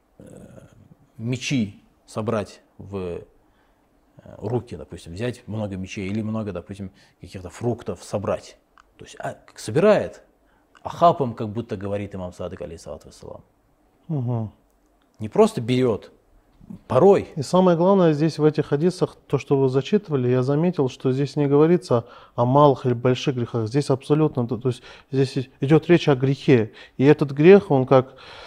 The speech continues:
Speaker 2: относится как к большим грехам, так и к малым, мы можем сказать. Потому что имам здесь не говорит о малых или о больших.
Speaker 1: Совершенно верно. Это учение имамов. Это, они именно это исповедовали.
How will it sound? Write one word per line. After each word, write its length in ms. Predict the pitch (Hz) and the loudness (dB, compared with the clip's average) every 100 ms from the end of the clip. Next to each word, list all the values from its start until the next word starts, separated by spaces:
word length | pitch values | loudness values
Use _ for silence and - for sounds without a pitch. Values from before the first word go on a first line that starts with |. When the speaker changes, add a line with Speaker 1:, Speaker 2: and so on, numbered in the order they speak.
| - - | -20 -2
Speaker 2:
относится 600 | 131 147 147 - 120 123 | 0 2 0 -2 -4 -4
как 240 | - 123 | 0 -2
к 40 | 131 | 4
большим 400 | 139 135 190 185 | 4 4 2 2
грехам, 380 | 151 127 127 113 | 0 -2 -2 0
так 200 | 120 - | -2 -2
и 60 | |
к 100 | 117 | -4
малым, 300 | 147 143 123 | 0 4 4
мы 120 | 117 120 | 2 2
можем 340 | 117 113 110 | 0 -2 -6
сказать. 340 | - 113 110 | -6 -2 -2
Потому 280 | 107 - 135 | -2 -2 -2
что 160 | 135 151 | 0 2
имам 240 | 143 143 | 4 4
здесь 220 | 139 143 | 2 0
не 100 | 147 | 0
говорит 400 | 135 143 151 143 | 2 4 4 2
о 60 | 117 | 0
малых 380 | 117 131 117 - | 0 0 -2 -2
или 80 | 110 | -2
о 60 | |
больших. 200 | - 113 | -2 -2
Speaker 1:
Совершенно 240 | 147 131 120 | -4 -4 -2
верно. 320 | 117 101 90 | -4 -4 -10
Это 360 | 87 131 131 117 | -10 -8 -8 -8
учение 480 | - - 165 113 98 | -6 -2 -2 -2 -6
имамов. 520 | 92 60 - - _ _ _ _ _ _ _ _ - | -10 -14 -20 -20 _ _ _ _ _ _ _ _ -16
Это, 320 | - 107 - - | -8 -6 -8 -12
они 300 | 107 127 147 | -10 -4 -2
именно 200 | 135 123 | -2 -2
это 280 | 113 165 127 | -2 -2 -4
исповедовали. 640 | 107 107 104 92 90 85 | -6 -6 -6 -6 -10 -14